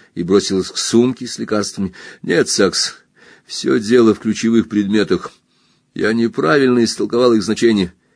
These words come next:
Он тяжело задышал и даже заскрипел зубами от натуги. Амелия быстро оделась и, машинально почесываясь, обратилась к Райму.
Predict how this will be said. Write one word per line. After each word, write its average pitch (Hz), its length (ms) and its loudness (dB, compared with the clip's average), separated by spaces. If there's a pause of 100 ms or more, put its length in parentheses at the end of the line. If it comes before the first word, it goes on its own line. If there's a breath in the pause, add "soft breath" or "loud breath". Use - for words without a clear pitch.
(200)
Он 90 140 -10
тяжело 92 320 0
задышал 95 640 -4
и 92 40 -6
даже 90 160 -4
заскрипел 90 480 -6
зубами 95 480 -2
от - 160 -14
натуги. 98 380 -12 (1000)
Амелия 101 480 2
быстро 101 420 2
оделась 101 640 2 (280 soft breath)
и, - 60 -12
машинально 98 440 -2
почесываясь, 101 880 0
обратилась 95 440 -4
к - 60 -12
Райму. 95 320 -2